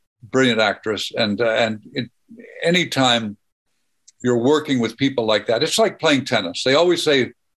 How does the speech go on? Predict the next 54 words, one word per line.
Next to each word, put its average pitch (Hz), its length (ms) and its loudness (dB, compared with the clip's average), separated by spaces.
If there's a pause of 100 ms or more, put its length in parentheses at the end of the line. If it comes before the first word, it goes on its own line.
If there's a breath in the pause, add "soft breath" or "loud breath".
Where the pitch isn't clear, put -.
(140)
"Play 180 160 0
tennis 151 360 0
with 120 120 -4
somebody 135 300 2
who's 113 200 -2
better 139 400 0
than 110 160 -4
you 107 220 2
are 107 160 2
because 113 340 -4
your 113 140 0
game 127 340 0
will 113 140 -2
get 101 200 -2 (100)
better." 92 280 -4 (400 soft breath)
And 156 120 -2
the 160 80 2
same 185 300 0
is 139 100 -2
true 123 220 0
of 104 60 0
acting. 117 360 0
The 104 80 -6
same 123 240 0
is 117 80 -10
probably 113 240 0
true 113 240 0
of 104 60 -2
anything. 101 420 -2 (480 soft breath)
Don't, 196 300 0 (140)
unless 190 320 0
you 175 80 -4
just 139 260 -2
want 135 160 2
to 117 60 2
keep - 320 -14
patting 131 300 0
yourself 113 380 -2
on, 127 180 -8 (120)
on 113 80 -4
the 104 80 2
back 156 380 0
and 98 120 -10
feel 120 200 -2
really 110 240 0
good 185 200 0
about 120 280 -2
yourself, 107 320 -2 (440 soft breath)
don't 208 200 0
play 160 160 2
with 123 220 -4
people 120 280 -2
that 107 160 2
are 101 300 0